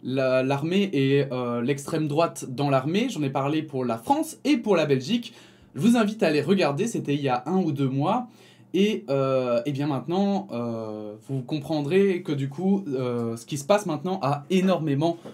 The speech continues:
de sens. Chasse à l'homme en Flandre, donc la Flandre c'est le nord du pays, la police redoute que Jürgen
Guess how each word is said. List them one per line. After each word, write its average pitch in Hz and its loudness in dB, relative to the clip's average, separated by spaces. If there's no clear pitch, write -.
de 151 0
sens. - -8
Chasse 262 2
à 254 6
l'homme 240 6
en 160 6
Flandre, 214 2
donc 139 -2
la 175 0
Flandre 156 0
c'est 143 0
le 127 0
nord 120 0
du 120 -6
pays, 202 0
la 220 6
police 247 2
redoute 208 2
que 185 0
Jürgen 156 -2